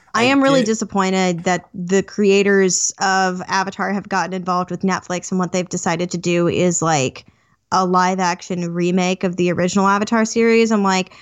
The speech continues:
Speaker 1: "Nobody wants this. Nobody need this. Nobody asked for this. Leave us the fuck alone. Give me a second sequel series or give me nothing."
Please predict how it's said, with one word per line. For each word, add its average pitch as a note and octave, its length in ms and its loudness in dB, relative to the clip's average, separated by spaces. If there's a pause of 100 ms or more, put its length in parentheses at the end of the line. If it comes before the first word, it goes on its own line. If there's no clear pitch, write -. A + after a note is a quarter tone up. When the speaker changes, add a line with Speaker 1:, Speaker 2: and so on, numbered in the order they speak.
(200)
Speaker 1:
"Nobody G3 280 2
wants C4 260 2
this. F#4+ 260 2
Nobody G3 220 0
need B3 240 0
this. D#4+ 260 0
Nobody A3+ 240 2
asked C#4 240 0
for D4+ 80 -10
this. D#4+ 520 -4
Leave C4 240 -2
us D4+ 80 -4
the C4+ 80 -8
fuck C#4+ 160 -2
alone. B3+ 560 0
Give C#4 260 -2
me C#4+ 420 2
a G#3 240 2
second C#4 440 -4
sequel C#4 300 -2
series D#4 460 0
or B3 120 0
give D4 260 -2
me G4 140 2
nothing." F4+ 600 0